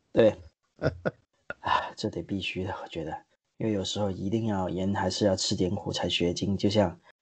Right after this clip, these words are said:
就像香港那群黑豹吧，人，有些人现在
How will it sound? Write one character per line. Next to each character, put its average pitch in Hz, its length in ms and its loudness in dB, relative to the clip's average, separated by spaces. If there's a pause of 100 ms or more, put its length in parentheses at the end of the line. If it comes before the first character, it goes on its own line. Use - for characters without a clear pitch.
(120)
就 120 140 6
像 98 340 6
香 104 220 4
港 90 160 2
那 95 80 4
群 92 160 0
黑 101 180 4
豹 98 240 6
吧， - 300 -2
人， 85 180 -4 (120)
有 95 120 2
些 - 180 4
人 101 120 6
现 104 160 4
在 95 240 0